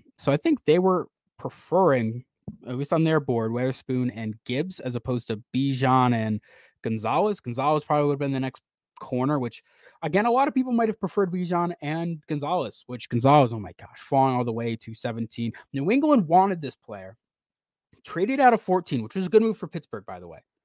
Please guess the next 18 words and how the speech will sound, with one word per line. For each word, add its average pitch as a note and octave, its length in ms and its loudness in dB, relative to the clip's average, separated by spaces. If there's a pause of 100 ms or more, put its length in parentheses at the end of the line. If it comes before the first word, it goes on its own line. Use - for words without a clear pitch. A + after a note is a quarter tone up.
(220)
getting B2 300 -4
Skoronski, A2 460 -10
getting, A2+ 340 -10 (180)
uh, G#2+ 300 -8 (640)
one B2+ 160 -6
of C3 60 -4
the B2+ 60 -2
last D3 360 -2
true, C3 400 6 (680)
uh, A#2 300 6
linemen C3 460 6
in A2+ 80 4
this A2 100 -2
class A2+ 500 -2
at A#2 180 -8
that G2 180 -8
spot. G2 400 -6 (360)
Good E3 200 -6